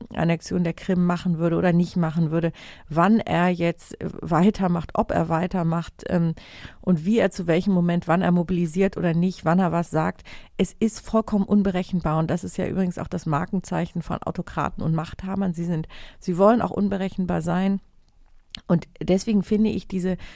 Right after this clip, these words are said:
deutschen Spekulationen, was man machen könnte oder nicht machen könnte, um Putin zu besänftigen oder ihn auf die, ja, weiter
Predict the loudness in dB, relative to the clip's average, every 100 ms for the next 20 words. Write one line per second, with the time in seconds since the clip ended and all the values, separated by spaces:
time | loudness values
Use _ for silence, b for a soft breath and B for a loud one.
0 | B B B _ 0 2 0 -2 -4 -2
1 | -4 2 2 0 -4 -4 0 2 4 4
2 | 2 2 2 0 2 2 2 -2 -2 -2
3 | 0 0 0 0 2 2 0 -2 -2 -4
4 | -2 0 0 0 -4 B B B -4 -4
5 | -2 -2 0 0 0 0 2 2 2 -2
6 | -4 -2 -2 0 0 2 0 -2 -10 -6
7 | -2 0 0 -4 -6 -10 -14 -18 -8 -4
8 | -2 0 0 0 -2